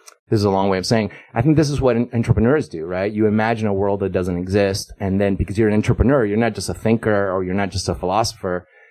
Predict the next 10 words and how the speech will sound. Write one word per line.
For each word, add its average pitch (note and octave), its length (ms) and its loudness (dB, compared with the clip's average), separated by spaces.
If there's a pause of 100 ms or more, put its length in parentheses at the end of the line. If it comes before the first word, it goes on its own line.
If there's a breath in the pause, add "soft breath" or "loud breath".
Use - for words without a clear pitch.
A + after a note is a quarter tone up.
(140 soft breath)
you A#2+ 200 4
go B2 240 4
and A#2 140 2
create G#2 340 0
that F#2 180 -4
world F#2 280 -2
that E2+ 120 -6
didn't E2+ 180 -2
exist. D#2+ 460 -10 (100)
So, D#2+ 360 0